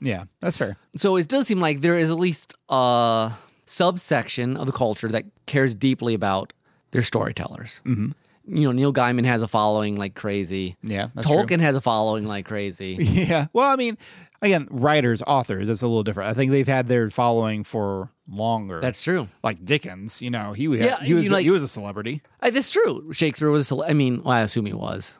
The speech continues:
Speaker 2: I guess I don't actually know at
Speaker 1: I
Speaker 2: the
Speaker 1: don't know
Speaker 2: time.
Speaker 1: for sure about that one,
Speaker 2: Yeah.
Speaker 1: but I know Dickens was.
Speaker 2: Yeah. So this might so-, in some ways sound like a basic fact, but I think it's worth asking. Why are peop-, why do people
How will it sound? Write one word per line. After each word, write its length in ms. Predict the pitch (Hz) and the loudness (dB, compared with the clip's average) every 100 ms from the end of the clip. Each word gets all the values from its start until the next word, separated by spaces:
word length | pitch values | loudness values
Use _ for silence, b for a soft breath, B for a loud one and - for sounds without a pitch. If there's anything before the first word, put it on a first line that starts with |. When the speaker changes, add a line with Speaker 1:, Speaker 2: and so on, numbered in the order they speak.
| - | -14
Speaker 2:
I 40 | 120 | -8
guess 120 | 120 | -2
I 40 | |
don't 180 | 123 120 | 0 2
actually 260 | 113 - 107 | 0 -4 -4
know 280 | 110 101 101 | -4 -2 -2
at 60 | |
Speaker 1:
I 20 | 139 | 0
Speaker 2:
the 80 | 123 | 0
Speaker 1:
don't 100 | 127 | 0
know 60 | |
Speaker 2:
time. 80 | 98 | -2
Speaker 1:
for 80 | - | -6
sure 140 | 110 | -6
about 160 | 98 92 | -6 -6
that 160 | 98 | -6
one, 80 | - | -2
Speaker 2:
Yeah. 100 | 120 113 | 0 2
Speaker 1:
but 40 | |
I 40 | |
know 140 | 131 139 | 2 0
Dickens 340 | 135 - 90 | 0 -4 -12
was. 240 | 90 101 - | -12 -14 -10
Speaker 2:
Yeah. 260 | - 117 92 - b b | -4 -4 -4 -14 b b
So 300 | - 254 - _ _ _ | -2 -2 -4 _ _ _
this 160 | 233 254 | -2 0
might 280 | 349 339 208 | 2 0 -2
so-, 180 | - 214 | 0 2
in 100 | 180 | 2
some 180 | 240 | 2
ways 200 | 254 190 | 2 0
sound 560 | - 170 156 156 151 139 B B B B B 117 | 0 0 2 4 2 0 B B B B B -6
like 260 | 120 - - | -6 -8 -4
a 40 | |
basic 240 | 151 151 143 | 0 0 0
fact, 200 | 202 139 | 0 2
but 80 | 131 | 2
I 40 | |
think 160 | 147 151 | 2 0
it's 60 | 131 | 2
worth 160 | 139 | 2
asking. 420 | 165 175 123 101 | 2 0 -2 -4
Why 520 | 113 131 151 160 165 165 | 2 2 4 2 0 0
are 140 | 151 | -2
peop-, 280 | 131 151 147 | -2 -6 -2
why 140 | 143 147 | 2 2
do 80 | 160 | 2
people 440 | 143 147 143 | 0 0 0